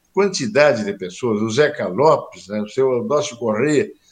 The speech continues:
que era uma figura notável, assim, muito simpático, muito educado, muito respeitador. Isso a gente aprende vendo esses homens mais velhos, né? Fora as brincadeiras que se faziam em Jaguarão, né? O Juca de Toureiro, né?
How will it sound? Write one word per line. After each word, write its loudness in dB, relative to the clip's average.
que -2
era 0
uma -4
figura -4
notável, -2
assim, -10
muito -8
simpático, -4
muito -4
educado, -2
muito -6
respeitador. -2
Isso -4
a 0
gente 2
aprende -2
vendo -2
esses -10
homens -2
mais -6
velhos, -4
né? -20
Fora -2
as 0
brincadeiras 2
que -12
se -8
faziam 0
em -2
Jaguarão, 2
né? -2
O -10
Juca -2
de -4
Toureiro, 0
né? -6